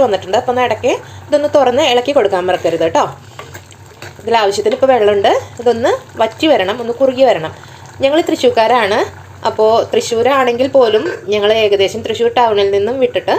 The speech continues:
ഏഹ്, നമ്മൾ കടലിനോട് അടുത്ത് ആണ് താമസിക്കുന്നത്. കടലിനോട് അടുത്തെന്ന് പറഞ്ഞാൽ തൊട്ടടുത്തൊന്നും അല്ല കേട്ടോ. നമ്മുടെ അവിടെ നിന്ന് ഒരു അഞ്ചാറ് കിലോമീറ്റർ ഉണ്ട്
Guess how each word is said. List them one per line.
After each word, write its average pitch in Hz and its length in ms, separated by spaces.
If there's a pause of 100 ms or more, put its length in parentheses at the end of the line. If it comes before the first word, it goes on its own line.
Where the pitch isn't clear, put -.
(480)
ഏഹ്, 226 180
നമ്മൾ 214 160 (140)
കടലിനോട് 202 580
അടുത്ത് 262 260 (200)
ആണ് 190 160 (120)
താമസിക്കുന്നത്. 196 600 (220)
കടലിനോട് 165 420
അടുത്തെന്ന് 220 280
പറഞ്ഞാൽ 262 180
തൊട്ടടുത്തൊന്നും 247 480
അല്ല 214 140
കേട്ടോ. 202 220
നമ്മുടെ 180 220
അവിടെ 190 140
നിന്ന് 202 120
ഒരു 214 100 (280)
അഞ്ചാറ് 208 400
കിലോമീറ്റർ 208 400
ഉണ്ട് 202 100